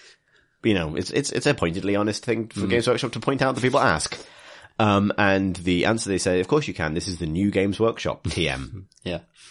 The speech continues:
Speaker 1: And it's sort of interesting for even Games Workshop to be calling themselves that, that there's almost an explicit acknowledgement that that company has done by all accounts, quite an amazing U-turn in its, how it treats its customers and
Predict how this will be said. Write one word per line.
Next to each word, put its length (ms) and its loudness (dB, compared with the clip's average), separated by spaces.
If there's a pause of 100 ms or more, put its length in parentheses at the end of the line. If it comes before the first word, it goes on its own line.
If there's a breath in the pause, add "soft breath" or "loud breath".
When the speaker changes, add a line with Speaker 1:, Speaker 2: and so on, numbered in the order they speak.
(300 loud breath)
Speaker 1:
And 100 2
it's 80 0
sort 100 4
of 40 -2
interesting 440 2
for 200 -4
even 160 -2
Games 180 0
Workshop 320 0
to 60 -12
be 60 -4
calling 300 0
themselves 340 -2
that, 320 -2 (100)
that 220 -2
there's 180 -2
almost 340 -2
an 80 -2
explicit 400 -4
acknowledgement 600 -6
that 100 -20
that 160 -6
company 340 -6
has 120 -10
done 340 -8 (680 soft breath)
by 120 2
all 140 -2
accounts, 320 -8
quite 240 -6
an 60 -6
amazing 640 -6 (220)
U-turn 600 -4
in 140 -4
its, 300 -10
how 180 -4
it 80 -4
treats 240 -10
its 100 -14
customers 520 -6
and 320 -10